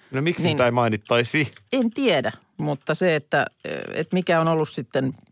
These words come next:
Speaker 2: syy, onkohan voinut esimerkiksi sanoa, että ei hänellä ole autoa, en tiedä. Ö, mut Annika Saarikolla niin Skoda Kodiaq, kaupunkimaasturi, dieselpeli.
Speaker 1: Ai se on diesel.
Speaker 2: Se on, se on diesel, se on dieselpeli. Mut mites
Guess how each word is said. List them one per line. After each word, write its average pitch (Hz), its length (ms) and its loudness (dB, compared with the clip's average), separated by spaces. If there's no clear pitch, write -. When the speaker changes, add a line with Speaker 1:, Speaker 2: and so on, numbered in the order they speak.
Speaker 2:
syy, 160 300 -2
onkohan 170 320 -2
voinut 202 260 -2
esimerkiksi 202 380 -4
sanoa, 196 200 0
että 202 120 -6
ei 202 60 0
hänellä 196 240 0
ole 165 220 2
autoa, - 320 -6
en 180 140 -2
tiedä. 165 320 2
Ö, 170 300 4
mut 208 200 0
Annika 247 400 2
Saarikolla 190 680 2
niin 156 340 0
Skoda 175 400 0
Kodiaq, 151 520 -2
kaupunkimaasturi, - 1040 -2
dieselpeli. - 1120 -6
Speaker 1:
Ai 123 140 4
se 113 100 0
on 110 120 0
diesel. 90 320 -4
Speaker 2:
Se 220 120 0
on, 175 120 2
se 247 100 0
on 185 120 2
diesel, - 580 2
se 220 100 -2
on 175 100 -2
dieselpeli. 139 560 0
Mut 180 140 0
mites 269 380 0